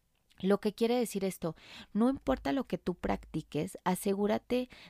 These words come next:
de encontrar esta actividad o esta práctica que te ayude a sentir armonía y paz. Esto le va a traer grandes beneficios,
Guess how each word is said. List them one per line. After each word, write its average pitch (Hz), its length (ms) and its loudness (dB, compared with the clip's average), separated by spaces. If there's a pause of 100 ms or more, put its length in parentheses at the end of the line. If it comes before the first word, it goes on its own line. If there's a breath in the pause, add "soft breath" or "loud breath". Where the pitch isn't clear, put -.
de 185 120 -2
encontrar 208 560 -2
esta 240 340 -2
actividad 160 840 -2 (260)
o 180 180 0
esta 180 280 -2
práctica - 800 -6 (540 loud breath)
que 196 160 2
te - 180 0
ayude 202 320 2
a 208 80 2
sentir 208 640 -2
armonía 165 840 0
y 151 140 -8
paz. - 440 -16 (320 loud breath)
Esto 240 500 0
le 196 180 4
va 185 80 6
a 190 40 2
traer 185 540 2 (340 soft breath)
grandes 220 440 0
beneficios, 190 720 -2